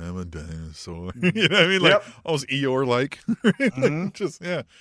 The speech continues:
Speaker 1: Yes.
Speaker 2: And
Speaker 1: God,
Speaker 2: then
Speaker 1: that would be so great.
Speaker 2: and then you get him to be the T N T champion
Speaker 1: Mm.
Speaker 2: mid-year.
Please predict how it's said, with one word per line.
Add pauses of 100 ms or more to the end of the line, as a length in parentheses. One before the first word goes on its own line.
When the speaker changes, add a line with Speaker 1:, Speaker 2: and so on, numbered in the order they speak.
(280)
Speaker 1:
Yes.
Speaker 2:
And
Speaker 1:
God,
Speaker 2:
then
Speaker 1:
that
would
be
so
great. (180)
Speaker 2:
and
then
you
get
him
to
be
the
T
N
T
champion
Speaker 1:
Mm.
Speaker 2:
mid-year.